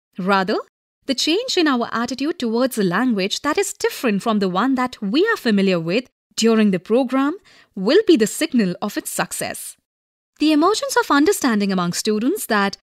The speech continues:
there are diverse languages in our country and in the world, and are equally accomplished as well as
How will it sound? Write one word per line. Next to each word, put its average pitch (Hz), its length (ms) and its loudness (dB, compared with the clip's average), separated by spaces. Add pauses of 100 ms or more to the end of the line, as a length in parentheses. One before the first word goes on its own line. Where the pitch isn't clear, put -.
(140)
there 220 160 4
are 233 100 6
diverse 349 540 4
languages 208 520 0
in 214 120 -2
our 175 180 -2
country 190 640 -6 (260)
and 370 280 0
in 330 100 4
the 233 100 0
world, 175 420 -4 (640)
and 294 140 2
are 320 220 4
equally 415 420 2
accomplished 302 640 -2 (140)
as 269 240 -4
well 254 100 0
as 254 280 0